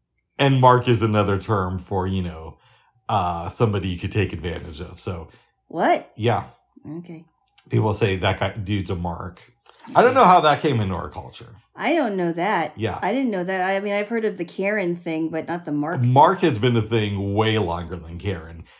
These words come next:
Speaker 1: Like, I remember growing up in the nineties, people would use that term.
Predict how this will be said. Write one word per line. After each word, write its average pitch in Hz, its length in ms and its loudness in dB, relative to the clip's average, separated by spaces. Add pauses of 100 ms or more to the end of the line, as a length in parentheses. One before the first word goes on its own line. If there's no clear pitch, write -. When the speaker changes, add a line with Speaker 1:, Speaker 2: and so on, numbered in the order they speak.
(180)
Speaker 1:
Like, 101 600 -4 (680)
I 127 100 8
remember 131 440 4
growing 110 320 2
up 98 120 0
in 98 100 0
the 92 80 -2
nineties, 98 460 -2
people 90 320 -8
would 80 140 -10
use 78 180 -14
that - 140 -16
term. - 260 -14